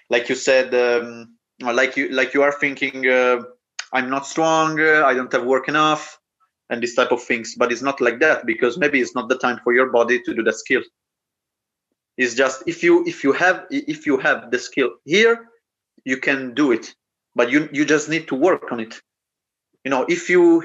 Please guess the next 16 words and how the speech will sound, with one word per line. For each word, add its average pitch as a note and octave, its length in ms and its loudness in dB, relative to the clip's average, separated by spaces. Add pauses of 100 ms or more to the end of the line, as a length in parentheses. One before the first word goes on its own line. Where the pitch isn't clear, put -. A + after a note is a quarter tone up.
even F3 480 -2
don't D3+ 260 -2
think E3 320 -6
about D3 320 0
it, D#3+ 200 -10
you B2 80 -14
will A2+ 140 -8
never A2+ 260 -4
do G#2+ 120 -8
it. G#2 120 -12 (380)
For B2+ 100 -2
example, A#2 560 -2
uh, A2+ 260 2 (200)
I B2+ 640 4
always C3+ 380 -2
find C3 380 -2